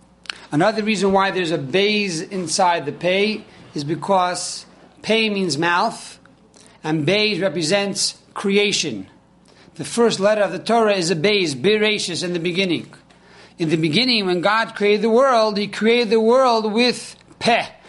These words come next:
with a mouth, with the ten utterances of speech. So there are two mems. The mem equals forty and forty in the letter pei.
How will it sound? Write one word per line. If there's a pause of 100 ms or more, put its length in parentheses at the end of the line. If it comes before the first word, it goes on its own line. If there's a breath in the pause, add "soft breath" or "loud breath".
(260 loud breath)
with
a
mouth,
with (320 loud breath)
the
ten
utterances
of
speech. (1800 loud breath)
So
there
are
two
mems.
The
mem
equals
forty
and
forty (220 loud breath)
in (360 loud breath)
the
letter
pei.